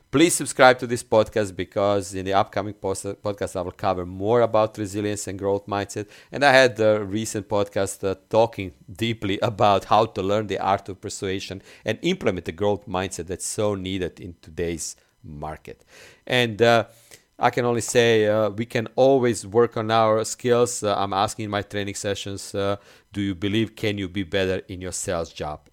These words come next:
And generally, salespeople say yes. So this is your yes element. You can work on your attitude, "Yes, I can" attitude, but it shouldn't be just empty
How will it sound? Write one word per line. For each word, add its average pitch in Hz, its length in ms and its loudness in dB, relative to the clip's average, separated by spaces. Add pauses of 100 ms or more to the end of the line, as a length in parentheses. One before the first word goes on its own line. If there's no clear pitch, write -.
And 85 220 -14
generally, 107 440 -2
salespeople 87 520 -10
say - 160 -12
yes. 78 400 -12 (100)
So 80 300 -12
this 117 240 -4
is 101 140 -8
your 104 160 -2
yes 98 400 -4
element. 107 480 -2 (240)
You 104 260 -6
can 120 260 -6
work 101 320 0
on 95 200 -12
your 95 320 -4
attitude, 101 580 -6
"Yes, 104 400 -4
I 98 140 -2
can" 117 360 -6
attitude, 113 540 0
but 95 140 -2
it 104 40 -14
shouldn't 143 280 -10
be 117 80 -4
just 107 300 -6
empty 104 580 -6